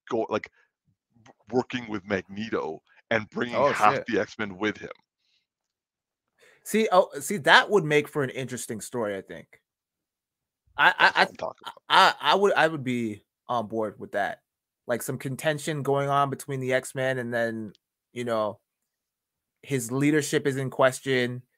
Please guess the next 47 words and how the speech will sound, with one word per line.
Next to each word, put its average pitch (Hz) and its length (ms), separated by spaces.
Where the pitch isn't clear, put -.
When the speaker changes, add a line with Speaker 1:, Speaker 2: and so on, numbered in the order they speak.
Speaker 2:
and 113 100
then 120 120
he 120 100
goes 120 440
and 117 80
he, 113 100
like, 110 240
starts 120 280
to 120 80
rendezvous 113 520
with 110 320
the, 101 520
with 110 120
the 110 80
Brotherhood 127 520
instead. 123 520
I 208 80
think 302 160
that'd 208 160
Speaker 1:
He 151 60
Speaker 2:
be 147 60
Speaker 1:
hooked, 131 60
Speaker 2:
pretty 143 140
cool. 147 340
Speaker 1:
he 120 140
cheated 143 360
on 110 160
Jean 104 240
Grey 107 260
with 95 240
the 101 60
White 95 220
Queen. 95 360
Speaker 2:
Ooh, 107 220
okay. 107 320
So 160 280
i-, 165 200
if 160 140
we 214 120
make 190 200
him 147 120
too 185 160
much 170 200
of 160 60
an 165 60
Speaker 1:
Telepathically, 170 420
Speaker 2:
asshole 196 160